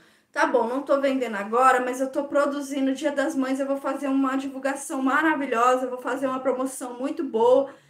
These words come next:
Vou at-, você tem que atrair as clientes como se aquele produto fosse o melhor produto da vida delas. Então, preste muita atenção nas propagandas que você vê no Instagram,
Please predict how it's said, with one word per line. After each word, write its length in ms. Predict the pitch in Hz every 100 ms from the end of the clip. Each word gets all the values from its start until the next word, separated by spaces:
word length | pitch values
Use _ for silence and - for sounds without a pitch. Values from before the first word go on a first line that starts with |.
| _ -
Vou 300 | 202 254 294
at-, 480 | - 240 262 - - - -
você 340 | 220 - 359
tem 180 | 320 320
que 80 | 339
atrair 540 | 302 330 320 302 302
as 180 | 339 -
clientes 400 | 339 302 277 -
como 240 | 320 294 311
se 140 | 330
aquele 340 | 311 330 302
produto 480 | 330 349 320 302 302
fosse 300 | - 294 320
o 40 | 294
melhor 280 | 262 285 -
produto 320 | 269 277 269
da 140 | 240
vida 320 | 233 247 285
delas. 500 | 320 220 226 233 262 - _ _ -
Então, 300 | 220 277 277
preste 320 | 285 320 302
muita 180 | 320 339
atenção 380 | 339 320 320 277
nas 200 | 269 -
propagandas 640 | 269 269 254 247 262 -
que 80 | 247
você 320 | 247 262 240
vê 180 | 226 233
no 100 | 240
Instagram, 640 | - 285 294 269 262 277